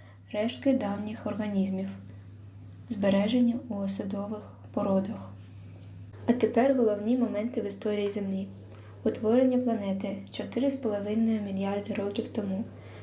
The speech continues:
Перші бактерії з'явилися близько чотирьох мільярдів років тому. Поява кисню датується два мільярди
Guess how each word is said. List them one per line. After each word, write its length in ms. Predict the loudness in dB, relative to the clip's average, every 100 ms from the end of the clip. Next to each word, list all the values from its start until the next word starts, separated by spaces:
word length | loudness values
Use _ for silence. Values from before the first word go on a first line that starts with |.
| -4 4
Перші 280 | 4 6
бактерії 520 | 4 4 6 8 8 4
з'явилися 560 | 0 -2 -2 -2 -6 -8
близько 360 | -8 -8 -8 -10
чотирьох 400 | -4 0 0 0
мільярдів 480 | -2 0 0 -4 -8 -14 -6
років 260 | -4 -4 -8 -6
тому. 280 | -2 -2 -4 -8 -6 4
Поява 380 | 6 6 4 2
кисню 420 | 2 2 2 0
датується 600 | -2 0 0 0 0 -4
два 240 | -2 -2 0
мільярди 580 | 2 2 0 0 -2